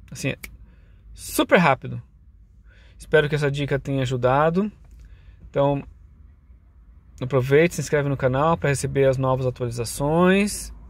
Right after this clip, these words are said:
né, o sininho. Vamos dar uma passada aqui de chapéu, né? Se você gosta dos nossos vídeos, dos nossos tutoriais,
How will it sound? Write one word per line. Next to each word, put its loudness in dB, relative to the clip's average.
né, 0
o 2
sininho. 0
Vamos -2
dar 4
uma 2
passada 2
aqui -4
de -4
chapéu, 0
né? -2
Se -6
você -6
gosta 4
dos -6
nossos -2
vídeos, -6
dos -8
nossos -6
tutoriais, 0